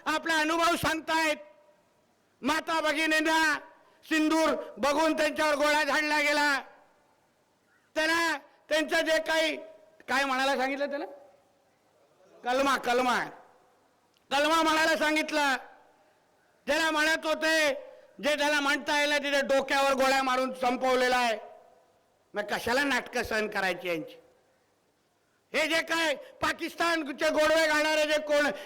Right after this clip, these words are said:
इकडे जिहादी आहेत, त्यांना जसा तसं उत्तर देण्यासाठी हिंदू समाजाने तयार राहिलं पाहिजे. बघा, योग्य आहे, तिथून कडवेपणा दिसताय,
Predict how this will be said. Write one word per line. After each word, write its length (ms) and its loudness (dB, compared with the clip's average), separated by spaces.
इकडे 260 0
जिहादी 420 0
आहेत, 280 0
त्यांना 200 -2
जसा 420 -2
तसं 180 -2
उत्तर 420 -2
देण्यासाठी 580 -2
हिंदू 280 -2
समाजाने 500 -2
तयार 320 -2
राहिलं 300 -2
पाहिजे. 380 -12
बघा, 400 0
योग्य 380 0
आहे, 240 0
तिथून 340 -4
कडवेपणा 560 2
दिसताय, 500 -2